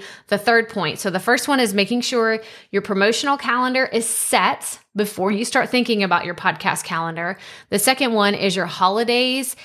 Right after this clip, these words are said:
and your non-negotiables. And the third is time off. So technically I rolled in time off <laughs> into number two, but time off really is that important. Because whenever it comes to holidays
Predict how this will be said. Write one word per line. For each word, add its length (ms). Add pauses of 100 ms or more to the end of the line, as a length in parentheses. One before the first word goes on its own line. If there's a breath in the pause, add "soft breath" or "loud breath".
(160 loud breath)
and 80
your 100
non-negotiables. 1040 (320 loud breath)
And 160
the 60
third 500
is 380 (100)
time 340
off. 460
So 320 (100)
technically 640
I 120
rolled 280
in 200
time 280
off 320
<laughs> 40
into 340
number 380
two, 460 (420 loud breath)
but 280 (400)
time 380
off 260
really 320
is 140
that 160
important. 600 (480 loud breath)
Because 680 (120)
whenever 400
it 80
comes 240
to 80
holidays 840